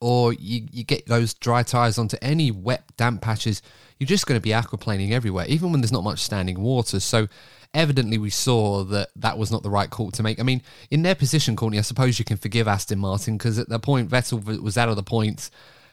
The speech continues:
um, a-, and was falling down the order. It just had nothing to lose, really. But, um, I, I'm wondering who made that call, really. Was it Vettel? Was it Aston Martin? Or perhaps a bit of both? Just throw a Hail Mary and see if someone catches it. It, it just never happened for him today.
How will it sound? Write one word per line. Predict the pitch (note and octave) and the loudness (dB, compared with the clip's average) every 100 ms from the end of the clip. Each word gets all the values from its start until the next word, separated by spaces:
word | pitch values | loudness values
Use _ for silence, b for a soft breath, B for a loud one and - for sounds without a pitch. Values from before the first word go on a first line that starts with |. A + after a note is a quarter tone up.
| _ | _
um, | A2 A2 A2 G#2+ G#2+ | 2 4 4 2 -2
a-, | - G#2+ - | -6 -12 -6
and | A#2 G#2+ | -2 -2
was | G#2 | -2
falling | - B2 G#2 | 0 0 2
down | G#2+ G2+ | 2 0
the | G#2+ | 0
order. | A2+ G#2 | 0 0
It | G2+ D#2+ G#2+ | -2 -6 -4
just | B2 - | -4 -2
had | F2+ | -2
nothing | G2 - F#2 | -4 -4 -8
to | - | -4
lose, | G2 A2+ G2 | 0 0 0
really. | F2+ E2+ F2 | -4 -4 -4
But, | G2+ G2+ G2 | -2 0 0
um, | G2 G2 G2 - _ | 0 0 -4 -10 _
I, | G2+ A2 | -6 -4
I'm | B2 B2 | 0 4
wondering | C#3 D#3+ D3 A#2 | 4 4 2 4
who | A#2+ C3 B2 | 4 2 2
made | A#2 A2 | 2 0
that | - G2+ - | 0 -4 -2
call, | A2+ G2+ F#2 | -2 -2 -2
really. | F#2 F#2+ | -4 -2
Was | G2+ G#2 | -2 -4
it | F#2+ | 0
Vettel? | A#2 A#2 B2 A#2 | -2 0 -2 0
Was | A2 F#2+ | 0 -2
it | G2 - | -4 -8
Aston | F2 F2 G2+ | -10 -8 -4
Martin? | A2+ A#2 - G#2+ | 0 0 0 0
Or | G2+ G2 b b b b b b | 0 -2 b b b b b b
perhaps | A#2+ - - | -4 -2 -4
a | G2 | 0
bit | A#2+ | 0
of | A#2 - | 0 2
both? | A2+ A#2 - | 2 2 0
Just | G#2+ - - - | -6 -6 -12 -18
throw | - - C3 | -6 2 4
a | A#2+ | 6
Hail | A#2+ B2 | 4 4
Mary | A#2 A#2+ B2 A2+ | 4 4 4 2
and | A2 | 0
see | - | 2
if | A#2+ | 0
someone | - A#2+ A#2 | 2 2 2
catches | G#2+ B2+ B2 G#2+ F#2 | 0 -2 0 -2 -2
it. | F#2+ | -2
It, | G#2 G#2 | -4 -4
it | A2 | -4
just | - - | -4 -2
never | G#2+ G2 | -2 -2
happened | G#2+ D3 G2+ | -4 -4 -6
for | - F#2+ | -4 -4
him | F#2 | -4
today. | - F#2+ F#2 | -2 -2 -4